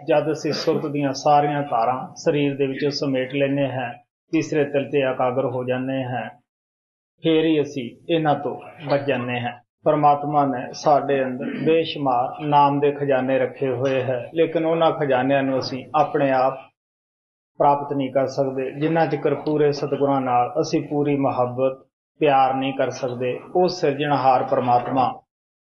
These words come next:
ਸਾਡੇ ਅੰਦਰ ਸ਼ਬਦ ਰੂਪ ਹੋ ਕੇ ਬੈਠਾ ਹੈ। ਸਾਡੇ ਉਹ ਸੂਰਮੇ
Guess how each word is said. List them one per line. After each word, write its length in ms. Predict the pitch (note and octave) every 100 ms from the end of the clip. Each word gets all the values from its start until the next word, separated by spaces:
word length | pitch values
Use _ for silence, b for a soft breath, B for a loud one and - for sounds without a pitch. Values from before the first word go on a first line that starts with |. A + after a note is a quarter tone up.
| -
ਸਾਡੇ 480 | E3 D3 C3+ C3
ਅੰਦਰ 360 | B2 B2 C3 C#3 - _ _ -
ਸ਼ਬਦ 380 | - D3+ C3+
ਰੂਪ 200 | C#3+ C#3
ਹੋ 200 | B2+ B2+
ਕੇ 280 | A#2+ C3 B2+ - - D#3
ਬੈਠਾ 320 | C#3 C3 C3 A#2+
ਹੈ। 260 | A#2 - _ -
ਸਾਡੇ 540 | - D#3 D3 D3+ C#3+ - _ _ -
ਉਹ 180 | F3 E3+
ਸੂਰਮੇ 640 | - D3+ D3 C#3+ C#3+